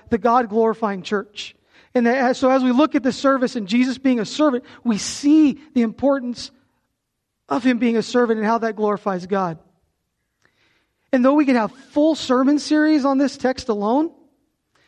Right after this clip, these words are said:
the key elements to this passage I want to focus on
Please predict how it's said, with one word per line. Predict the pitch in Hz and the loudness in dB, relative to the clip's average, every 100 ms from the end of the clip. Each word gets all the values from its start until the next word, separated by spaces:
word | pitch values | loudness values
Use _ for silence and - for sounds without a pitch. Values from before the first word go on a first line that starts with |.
| _ _ | _ _
the | 233 | -6
key | - 269 | 2 2
elements | 330 302 302 294 | 4 2 0 0
to | 269 | -2
this | 220 | -2
passage | - 247 254 247 220 | -2 -2 -2 -4 -4
I | |
want | 220 208 | -2 -4
to | |
focus | - 269 269 - | -2 -2 -2 -4
on | 214 208 | -4 -4